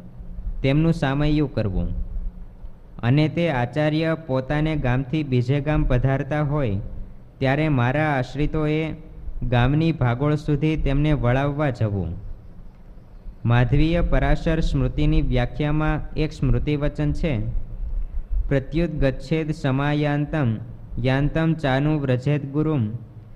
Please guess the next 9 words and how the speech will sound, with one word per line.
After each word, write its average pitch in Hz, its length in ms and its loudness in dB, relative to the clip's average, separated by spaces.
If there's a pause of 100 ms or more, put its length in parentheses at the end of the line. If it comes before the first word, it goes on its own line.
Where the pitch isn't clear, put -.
(320)
ગ્રામાન-, 139 540 2 (440)
ગ્રામાંતાવધિ 151 1000 2
સીમાંતા, 147 880 0 (720)
સીમાંતાવધિ 151 1120 0 (1040)
વાંપાશયાવધિ." 143 1400 0 (1900)
ગુરુ 139 240 4
જ્યારે 165 320 2
પોતાને 151 600 4
ગામ 143 420 2